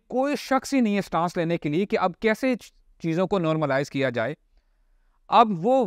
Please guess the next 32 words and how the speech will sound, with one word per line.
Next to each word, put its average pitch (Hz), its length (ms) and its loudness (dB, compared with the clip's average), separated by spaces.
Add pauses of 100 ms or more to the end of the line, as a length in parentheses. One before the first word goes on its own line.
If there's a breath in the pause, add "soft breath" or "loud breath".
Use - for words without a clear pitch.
वक्त 185 300 0
होता 165 340 0
है 165 240 2
कि 175 120 -2
रसूलुल्लाह 151 540 -2
ने 170 120 -2
जब 160 220 -2
प्रेडिक्शन 160 520 -2
की 165 200 -2
थी, 147 160 -2
उमर 175 220 0
बिन 180 140 -2
खत्ताब 151 460 0
को 185 180 -2
ग़ज़वा 156 260 0
बदर 175 300 2
के 220 100 0
मौके 160 260 -2
पे 156 80 0
बताया 127 300 -2
था 156 280 -6 (540)
कि 160 80 -2
"ए 170 200 4
उमर, 185 420 0 (320)
याद 160 400 2
रखना, 180 320 -2
हो 175 300 0
सकता 175 380 -4
है 185 200 0
कि 190 160 -4
ये 170 420 -2
शख्स, - 640 -4